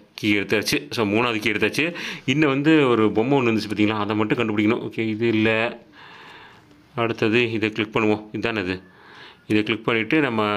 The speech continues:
ஓகே, வந்தாங்க. இந்த பயமுறுத்தி, பயமுறுத்தி போறான் பார்த்தீங்களா? பயந்துட்டு, பயந்துட்டு. So, அவன் தான். ஓகே, இது இல்ல. So, combination அப்போ வந்து பார்த்தீங்கன்னா வந்து அந்த box மட்டும் வந்து இருக்கும்.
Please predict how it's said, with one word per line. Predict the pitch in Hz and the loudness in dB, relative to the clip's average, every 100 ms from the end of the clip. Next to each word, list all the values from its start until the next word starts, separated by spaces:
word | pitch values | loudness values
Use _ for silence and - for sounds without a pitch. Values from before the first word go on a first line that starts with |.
| 101 107 | -2 -2
ஓகே, | 113 110 110 | -6 -4 -2
வந்தாங்க. | 104 104 107 104 - - | 0 0 -2 -4 -8 -8
இந்த | 110 101 | -4 -2
பயமுறுத்தி, | 110 113 110 | -2 -2 0
பயமுறுத்தி | 110 110 107 | 0 0 -2
போறான் | 107 101 | -2 -2
பார்த்தீங்களா? | 98 98 104 98 - | -2 -2 -2 -4 -8
பயந்துட்டு, | 104 98 104 95 | -6 -2 -2 -2
பயந்துட்டு. | 101 98 107 - - - - - | -2 -2 -4 -8 -20 -20 -20 -16
So, | - 117 | -4 -2
அவன் | 98 107 | 0 0
தான். | 107 123 - - _ - | -2 -4 -10 -20 _ -14
ஓகே, | 135 113 - 117 117 113 | -12 -10 -4 0 0 0
இது | 104 113 | 0 2
இல்ல. | 104 107 110 113 - - _ - - - - - | 2 2 0 -4 -10 -20 _ -20 -20 -20 -20 -12
So, | - 110 | -4 -4
combination | - 110 131 123 110 | 0 -2 0 -2 -2
அப்போ | 113 101 107 | -4 0 0
வந்து | 110 | 0
பார்த்தீங்கன்னா | 113 107 107 | 0 0 0
வந்து | 120 | 0
அந்த | 127 104 101 98 104 - 101 | 0 0 0 0 -2 -6 0
box | 101 135 - | 2 2 0
மட்டும் | 123 113 131 | -2 0 0
வந்து | 113 | 2
இருக்கும். | 110 107 110 135 147 | 0 0 2 2 0